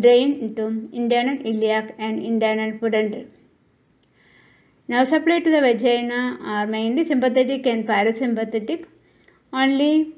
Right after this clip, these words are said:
the lower part of the vagina receives somatic supply through the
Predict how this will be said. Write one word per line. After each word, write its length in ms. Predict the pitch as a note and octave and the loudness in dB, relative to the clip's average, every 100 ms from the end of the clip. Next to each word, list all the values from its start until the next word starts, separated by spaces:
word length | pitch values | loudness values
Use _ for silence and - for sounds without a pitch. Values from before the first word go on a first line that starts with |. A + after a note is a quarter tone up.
| - | -12
the 220 | - A3+ | 0 4
lower 300 | A3+ C4 D4+ | 6 4 2
part 380 | C#4+ C#4 C#4 B3+ - | 0 0 0 -4 -8
of 240 | A3+ A3+ | -6 -4
the 120 | A#3 A3 | -2 -2
vagina 800 | A3 G#3+ A#3 A3 A3+ A#3 A#3+ B3 - _ _ _ B3 | -2 -2 -2 0 0 -2 -6 -10 -18 _ _ _ 0
receives 640 | A#3+ A#3+ C4+ C#4 D4+ - - _ _ _ _ - - _ _ _ | 2 2 0 -2 -4 -8 -20 _ _ _ _ -20 -20 _ _ _
somatic 540 | - B3 B3 B3+ C#4+ | 0 2 2 2 0
supply 560 | B3+ B3 G#3+ G3+ A#3 E4 - - _ _ _ _ _ _ - | 0 -2 -2 0 0 0 -6 -20 _ _ _ _ _ _ 0
through 160 | A#3 | 2
the 180 | A3 | 4